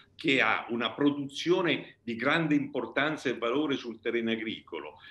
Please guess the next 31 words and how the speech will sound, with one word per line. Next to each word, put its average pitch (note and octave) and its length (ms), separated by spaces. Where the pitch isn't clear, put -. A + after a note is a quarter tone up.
che D3+ 160
ha D3 160
addirittura B2 680
anche E3+ 220
una A2 120
manifattura, A2 800
perché - 280
Civita E2+ 320
Castellana F#2+ 580
è - 20
il D2+ 200
secondo G2 540
polo G#2 440
della F2+ 220
ceramica G2 760
a G2+ 100
livello A2 400
nazionale, G2+ 960
che E3+ 160
ha F#3 100
una D#3+ 180
ricchezza D3+ 560
ambientale, C#3+ 600
hanno E3+ 500
uno A3+ 200
di E3 160
questi F#3 320
siti A#2+ 480
addirittura D#3 1040
individua-, F3 600
è, E3+ 100